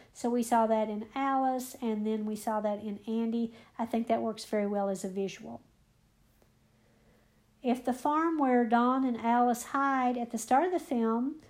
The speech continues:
looks familiar, it was also the setting for Children of Men from two thousand six. The night scenes were shot day for night in order to avoid using costly C G I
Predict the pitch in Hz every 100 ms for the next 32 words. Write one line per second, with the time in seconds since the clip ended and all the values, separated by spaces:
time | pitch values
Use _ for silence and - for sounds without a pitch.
0 | _ - 254 - 254 247 311 311 254 262
1 | 285 - 240 247 - 247 233 233 - 247
2 | 254 269 247 269 - 226 226 254 269 220
3 | 214 226 277 311 _ _ _ - - 226
4 | 220 226 240 247 247 262 269 _ 226 220
5 | 226 226 240 262 311 262 277 254 233 220
6 | 208 202 196 208 - 233 - - - -
7 | _ _ _ _ _ _ _ _ _ _
8 | _ _ _ _ _ _ _ _ - 220
9 | 262 359 - 302 277 277 262 247 - 240
10 | 233 240 - - - 202 240 302 339 294
11 | 233 208 196 208 240 - 247 233 247 247
12 | 262 254 240 220 233 220 226 226 220 240
13 | 233 254 226 247 220 233 220 214 214 214
14 | 214